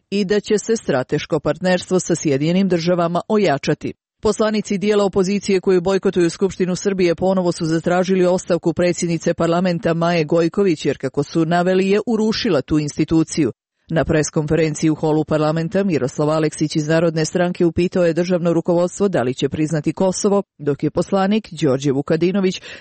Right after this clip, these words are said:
zatražio formiranje anketnog odbora za istraživanje ubistva političara Olivera Ivanovića. Na ova pitanja vlast za sada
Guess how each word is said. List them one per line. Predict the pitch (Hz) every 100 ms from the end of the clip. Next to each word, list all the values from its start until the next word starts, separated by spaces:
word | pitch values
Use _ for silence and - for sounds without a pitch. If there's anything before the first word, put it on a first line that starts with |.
| -
zatražio | 180 185 196 202 190 175
formiranje | 185 175 185 202 190 180 -
anketnog | 185 196 180 190 175
odbora | 185 185 196 165
za | 147
istraživanje | 151 - 165 156 170 175 170
ubistva | 165 160 170 - 170
političara | 160 156 160 170 170 170 165 -
Olivera | 151 143 139 147
Ivanovića. | 151 156 160 170 139 - 139 _ _
Na | 180 185 180
ova | 175 160
pitanja | - 196 220 208 196 -
vlast | 175 175 175 170
za |
sada | 165 190 180 190